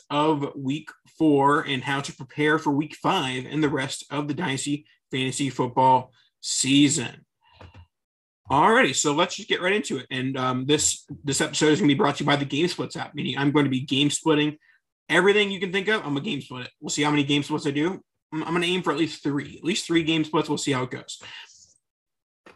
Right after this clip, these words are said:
All right. So first one we got the Dolphins.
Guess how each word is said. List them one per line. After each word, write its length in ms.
All 200
right. 200
So 600
first 320
one 140
we 80
got 220
the 60
Dolphins. 840